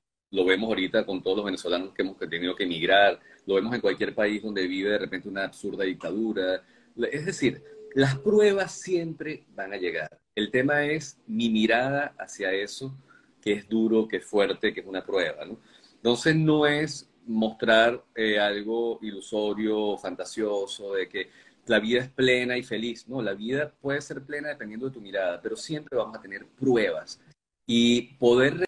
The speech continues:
resignificar esas historias es el trabajo que yo hago como coach, que hacemos muchos coaches, de tratar de que la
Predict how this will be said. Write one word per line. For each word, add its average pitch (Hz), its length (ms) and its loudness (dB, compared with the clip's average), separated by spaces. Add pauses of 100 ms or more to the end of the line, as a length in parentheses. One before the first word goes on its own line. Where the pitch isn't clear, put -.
resignificar 123 1120 -2
esas 117 260 -2
historias 101 760 -4 (160)
es 101 200 -4
el 110 80 0
trabajo 101 400 2
que 101 80 0
yo 90 100 2
hago 95 140 0
como 98 240 -4
coach, 98 320 2
que 87 100 -2
hacemos 95 380 -4
muchos 82 260 -14
coaches, 82 420 -6 (480)
de 107 140 6
tratar 110 340 4
de 139 120 -2
que 139 60 -4
la - 40 -6